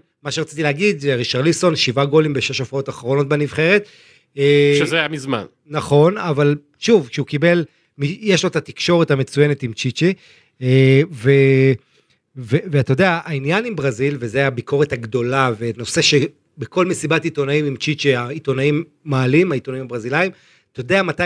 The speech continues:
Speaker 1: פעם אחרונה ברזיל פגשה יריבה אירופית? מרץ אלפיים ותשע עשרה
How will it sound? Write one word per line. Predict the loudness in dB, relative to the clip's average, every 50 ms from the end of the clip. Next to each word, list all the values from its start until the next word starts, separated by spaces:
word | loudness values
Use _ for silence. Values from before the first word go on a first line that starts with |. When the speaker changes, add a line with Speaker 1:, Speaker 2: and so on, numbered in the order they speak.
| -4 -2
Speaker 1:
פעם | -4 -6 -6
אחרונה | -6 -4 -2 -2 -2 -2
ברזיל | -2 -2 -4 -2 0 -2 -2 -2 -4
פגשה | -10 -8 -4 -2 0 2
יריבה | 2 2 0 -2 -4 -2 -2 -2 -2 -2 -6 _ _ _ _ -4
אירופית? | 0 2 4 2 2 0 -4 -8 -8 -8 -16 -20 _ _ _ _ _ _ _ _ _ _ _ _ _ _ _ _ _
מרץ | 0 2 2 2 0 -2
אלפיים | -4 -2 -2 -2 -2 -2 -2
ותשע | -4 -2 -2 -2 -2 -2
עשרה | -2 -6 -4 -2 -2 -2